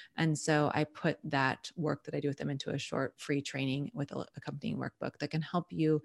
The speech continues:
figure out how to take a life-first approach to your schedule that will help you see how many hours you actually want to work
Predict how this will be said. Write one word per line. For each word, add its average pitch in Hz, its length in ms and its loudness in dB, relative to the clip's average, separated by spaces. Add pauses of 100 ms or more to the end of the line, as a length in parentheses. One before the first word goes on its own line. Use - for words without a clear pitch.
(340)
figure 165 240 4
out 139 200 4
how - 120 -2
to 147 60 2
take - 180 -2
a 160 60 -4
life-first 147 400 0
approach - 340 -2
to - 100 -2
your 143 80 4
schedule 160 480 4 (460)
that 160 160 8
will 147 80 8
help 156 300 4
you 156 120 8
see 143 600 6 (400)
how - 180 6
many 143 180 6
hours 139 260 4
you - 60 4
actually 147 340 0
want - 260 -6
to 170 100 -6
work 185 300 0